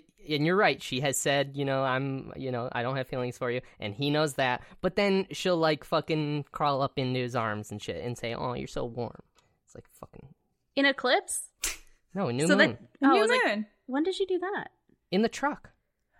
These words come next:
Speaker 3: Yeah.
Speaker 2: Oh.
Speaker 3: After the, after
Speaker 1: She calls
Speaker 3: the
Speaker 1: him a fucking,
Speaker 3: ocean.
Speaker 1: "You're your own
Speaker 2: You're
Speaker 1: sun."
Speaker 2: a
Speaker 3: The
Speaker 2: space
Speaker 3: sun.
Speaker 2: heater.
Speaker 3: You're
Speaker 2: Oh,
Speaker 3: the
Speaker 2: okay.
Speaker 3: sun.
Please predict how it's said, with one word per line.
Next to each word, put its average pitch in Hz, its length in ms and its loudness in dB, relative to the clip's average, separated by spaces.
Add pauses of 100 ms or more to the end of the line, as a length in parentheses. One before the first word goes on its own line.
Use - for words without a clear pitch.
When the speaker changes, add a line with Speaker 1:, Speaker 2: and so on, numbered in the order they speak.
(140)
Speaker 3:
Yeah. 233 460 -2 (120)
Speaker 2:
Oh. 233 420 0
Speaker 3:
After 220 260 -6
the, 220 280 -4 (280)
after 220 120 -4
Speaker 1:
She - 60 -12
calls 180 240 4
Speaker 3:
the 190 60 4
Speaker 1:
him 165 120 4
a 156 240 2
fucking, 147 520 0
Speaker 3:
ocean. 139 360 -2
Speaker 1:
"You're 143 140 0
your 147 180 0
own 151 120 2
Speaker 2:
You're 139 60 0 (220)
Speaker 1:
sun." 214 160 4
Speaker 2:
a - 40 -2
Speaker 3:
The 233 80 4
Speaker 2:
space - 180 2
Speaker 3:
sun. 196 180 0
Speaker 2:
heater. 185 380 -6
Speaker 3:
You're 208 140 -4
Speaker 2:
Oh, 196 60 -6
Speaker 3:
the 190 40 -6
Speaker 2:
okay. 196 220 -10
Speaker 3:
sun. 233 120 -14